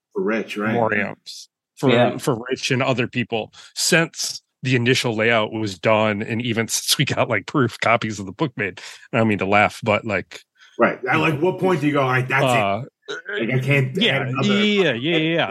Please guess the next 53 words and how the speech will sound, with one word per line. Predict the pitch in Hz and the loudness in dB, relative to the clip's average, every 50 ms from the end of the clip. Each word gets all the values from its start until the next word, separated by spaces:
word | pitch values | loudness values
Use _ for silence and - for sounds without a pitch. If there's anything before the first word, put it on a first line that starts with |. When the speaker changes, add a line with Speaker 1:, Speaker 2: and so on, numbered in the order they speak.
| - - | -4 -8
Speaker 1:
thing, | 104 107 | -8 -10
like, | 101 104 - | -10 -10 -8
yeah. | - - | -2 0
Speaker 2:
But | 214 | 2
it's | 214 196 - 214 | 2 2 2 2
like, | 196 139 | 0 2
we, | 135 156 175 196 - | 2 2 2 2 4
I've, | - 156 160 165 - | 4 2 2 2 2
I, | 160 156 | 2 4
you | 151 151 151 - - 208 | 4 4 2 0 0 0
know, | 170 120 | 0 0
we, | 117 143 170 170 165 | 0 -2 -4 -4 -2
we | 151 147 147 | 2 2 2
had | 127 139 135 117 | 4 4 2 0
some | - 123 | 0 -6
time, | 110 - 175 190 170 139 | 0 4 4 4 4 2
so | - - | 0 -4
it's | 127 - | -6 -4
like | 123 113 127 | -4 0 0
I | 127 | 0
was | 127 117 - | 0 2 2
able | 131 120 113 | 2 0 0
to | 104 - | -4 -4
slip | - 139 113 | -4 -4 -4
some | - - 127 | -4 -4 -4
of | 113 104 | -4 -4
that | 101 98 - | -6 -8 -10
stuff | - - 127 - - | -6 -8 -8 -4 -2
in. | 127 139 131 117 107 101 98 | -2 0 0 0 -2 -4 -2
But | 104 110 107 101 - _ _ - - - _ _ - | 0 0 0 0 -2 _ _ -20 -20 -20 _ _ -6
I | - 113 | -6 -2
think | 110 127 - | 0 0 0
Patrick | - 123 123 113 - 120 104 | 2 0 0 2 0 -2 -4
really, | 104 107 117 123 127 120 127 117 120 113 110 104 104 95 85 _ _ _ _ _ _ - | -4 -4 -2 -2 2 2 4 4 4 4 2 2 0 -2 -4 _ _ _ _ _ _ 0
what | 147 131 135 123 | 4 4 4 4
you | 120 104 | 2 -4
said | - - 143 127 123 113 107 117 | -2 0 2 2 2 2 0 -4
was, | 113 113 107 95 87 - | -8 -8 -8 -8 -10 -12
was | 78 - 113 107 95 87 | -10 -6 -6 -6 -6 -2
very, | - 117 107 107 104 98 | -2 0 0 2 0 0
very, | 87 110 104 98 101 | 0 0 0 0 0
very | 90 104 98 95 95 | -2 -2 -2 -2 -4
important. | 92 90 - - 117 110 104 98 101 104 _ - - - - - | -6 -8 -4 0 0 0 0 -2 -6 -10 _ -14 -20 -20 -14 -4
And | - 131 | 0 0
it's | 127 - | 0 0
something | - 151 143 127 - 147 127 117 | 2 0 0 2 2 2 2 2
that, | 117 120 110 | 0 0 0
like, | 120 120 113 107 95 _ - - _ _ _ _ _ _ _ _ - | 0 0 0 0 -2 _ -14 -20 _ _ _ _ _ _ _ _ 0
as | 135 131 135 131 113 113 113 | 4 4 4 4 2 -2 -2
the | 113 120 120 - | -2 -2 0 2
author, | 127 120 123 123 - - 117 113 107 107 107 107 98 - _ _ _ _ _ _ _ _ _ _ _ _ _ _ _ _ - | 2 4 4 2 2 0 0 0 0 0 -2 -4 -6 -10 _ _ _ _ _ _ _ _ _ _ _ _ _ _ _ _ 2
I've | 135 120 120 127 127 107 113 | 4 4 6 6 4 0 0
learned, | 113 113 110 110 110 107 104 104 101 92 - | 0 0 0 0 0 -2 -2 -4 -6 -8 -10